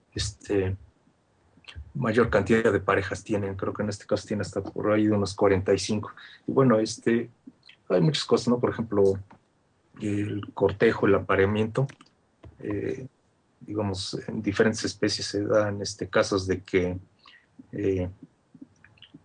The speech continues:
digamos, eh, tienen <clears throat> alguna característica vistosa que lo hace atractivo al, al, al, para las hembras, ¿no? En el,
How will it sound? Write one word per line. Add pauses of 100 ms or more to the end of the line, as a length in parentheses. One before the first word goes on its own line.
(400)
digamos, (960)
eh, (100)
tienen
<clears throat>
alguna
característica
vistosa (280)
que
lo
hace
atractivo
al, (600)
al, (280)
al, (1000)
para
las
hembras,
¿no?
En
el,